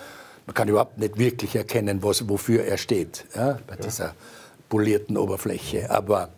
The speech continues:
Speaker 1: äh, man sieht doch immer wieder, wie er, äh, Rechtsaußen gewähren lässt, und zwar
Speaker 2: Mhm.
Speaker 1: weit über die Grenzen des Erträglichen hinaus,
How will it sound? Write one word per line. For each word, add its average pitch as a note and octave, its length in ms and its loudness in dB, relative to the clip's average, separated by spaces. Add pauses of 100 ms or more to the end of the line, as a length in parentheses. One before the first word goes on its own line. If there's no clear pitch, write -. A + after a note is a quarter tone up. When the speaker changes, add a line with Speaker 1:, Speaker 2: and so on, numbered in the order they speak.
(760)
Speaker 1:
äh, F#2 120 -2
man F#2+ 200 -4
sieht B2 380 -2
doch - 120 2
immer A2 320 0
wieder, G#2+ 440 0
wie G#2+ 120 2
er, G2+ 280 0
äh, - 420 -8
Rechtsaußen - 680 -2
gewähren F2+ 460 0
lässt, A2+ 680 0
und - 160 -8
zwar F2+ 200 0
Speaker 2:
Mhm. F2 60 -2
Speaker 1:
weit A2 300 2
über G2+ 140 2
die F#2+ 100 -4
Grenzen F#2+ 360 -4
des F#2+ 120 -2
Erträglichen F#2 600 -4
hinaus, E2+ 500 -6